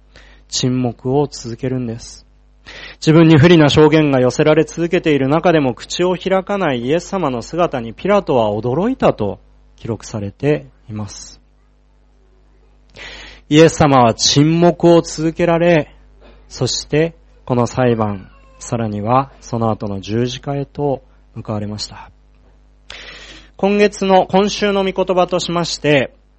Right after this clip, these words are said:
イザヤ書の五十三章を選びました。イザヤ書の五十三章、修法に記されていますけれども、イザヤ書の五十三章の七節、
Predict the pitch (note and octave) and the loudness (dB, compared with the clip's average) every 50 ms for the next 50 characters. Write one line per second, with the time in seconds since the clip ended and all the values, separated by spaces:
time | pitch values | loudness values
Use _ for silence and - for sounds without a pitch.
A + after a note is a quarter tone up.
0 | _ _ _ _ _ - D3+ C3 D3+ F3 G3 G#3+ A3 G#3+ - - F3+ C3+ A#2 A2 | _ _ _ _ _ -8 -4 0 4 6 6 6 6 4 4 2 2 2 2 0
1 | G2+ - - _ _ - B2+ B2+ A#2 C3 D#3+ F3+ F#3 F3 - G3 G3 G3 F#3+ F3+ | -2 -4 -8 _ _ -4 -4 -2 0 2 2 2 2 2 0 0 0 0 -2 -2
2 | - - B2+ A2+ G#2+ G#2 A2 C3 C#3+ C#3 A#2 - - _ - C3+ B2 B2+ A#2+ C3 | -4 -2 -2 -2 -2 0 2 2 4 4 2 0 -4 _ -12 -10 -8 -8 -6 -6
3 | C3 C3 B2+ A#2 - - G#2 F#2 - _ _ _ _ _ _ _ _ _ - - | -6 -6 -6 -6 -6 -6 -6 -6 -6 _ _ _ _ _ _ _ _ _ -20 -20
4 | - - - _ _ - C3 C#3+ F3+ G3 G#3+ G3+ - - F#3+ D#3 C3 A2+ G2+ A#2 | -20 -20 -20 _ _ -4 2 4 6 6 6 4 2 0 0 0 0 -2 -2 -4
5 | A#2 G#2+ A#2 D3+ E3+ F3+ E3+ - F3+ F#3 F#3 E3+ D3 - C3 A2+ G2+ F2+ - _ | -6 -4 -2 0 0 0 -2 -2 -2 -2 -2 -2 -2 -2 -2 -2 -2 -4 -6 _
6 | _ _ _ _ _ _ _ _ _ _ _ _ _ _ _ _ _ _ _ _ | _ _ _ _ _ _ _ _ _ _ _ _ _ _ _ _ _ _ _ _
7 | _ _ _ _ - - - - - - - - G#3+ A3 E3+ F3 C#3+ A#2+ A2+ A2 | _ _ _ _ -20 -20 -20 -18 -10 -2 2 4 4 6 6 4 2 2 0 -2
8 | A2 G#2+ - - C#3+ C#3+ C#3 - D3+ C#3 C3+ - B2 A#2+ A#2+ B2 B2 - - - | -6 -6 -6 -4 -2 0 0 2 2 2 2 0 -2 -4 -2 -4 -4 -6 -6 -8
9 | A#2 G#2+ F#2+ G2+ G#2 G#2+ G#2+ A2 A2+ C#3 E3+ F#3 F3+ - F3+ D3 B2 A#2+ B2+ B2+ | -6 -6 -6 -6 -6 -6 -6 -2 2 4 4 4 4 2 2 2 2 2 2 2
10 | D3+ E3+ E3 - G3 G3+ F#3 F3+ D3+ C3 A#2+ A2+ A#2 C3 D3 D#3 - D3 B2+ - | 0 0 0 0 0 0 0 0 0 0 0 -2 -2 -2 -2 -2 -2 -2 -4 -4
11 | - - A2+ - | -4 -6 -6 -6